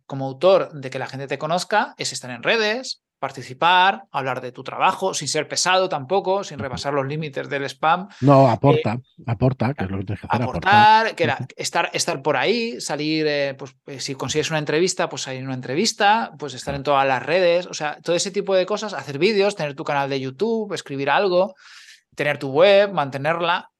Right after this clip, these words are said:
Speaker 1: eh, todo eso es un montón de tiempo y te tiene que gustar también, porque si no te gusta y no te gusta exponerte,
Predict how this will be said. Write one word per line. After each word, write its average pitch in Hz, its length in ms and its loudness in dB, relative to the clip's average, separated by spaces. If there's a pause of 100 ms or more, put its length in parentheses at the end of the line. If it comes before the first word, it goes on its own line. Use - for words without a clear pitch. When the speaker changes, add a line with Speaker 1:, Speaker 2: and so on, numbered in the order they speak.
Speaker 1:
eh, 156 400 -6
todo 180 240 6
eso 190 200 2
es 208 280 4
un 233 80 -4
montón 170 300 -4
de 135 100 -8
tiempo 156 280 -2
y 139 60 -4
te 135 80 -8
tiene 147 160 -4
que 175 80 2
gustar 160 380 0
también, 135 340 -8
porque 131 180 -12
si - 120 -12
no 131 120 -10
te 151 100 0
gusta 180 480 2
y 170 60 -4
no 147 80 -8
te 156 60 -4
gusta 151 200 -6
exponerte, 170 680 -2